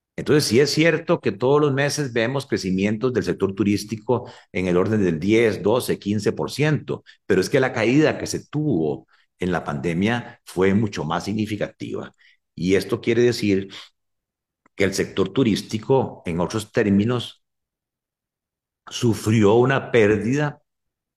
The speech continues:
prácticamente de tres años en cuanto a su volumen real de ventas.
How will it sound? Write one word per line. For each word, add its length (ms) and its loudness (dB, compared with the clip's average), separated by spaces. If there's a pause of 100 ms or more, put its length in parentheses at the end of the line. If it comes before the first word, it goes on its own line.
(140)
prácticamente 720 -2
de 80 4
tres 300 -2
años 580 -4 (340)
en 140 -6
cuanto 300 -4
a 40 -6
su 140 -4
volumen 400 2
real 320 2
de 140 2
ventas. 680 -10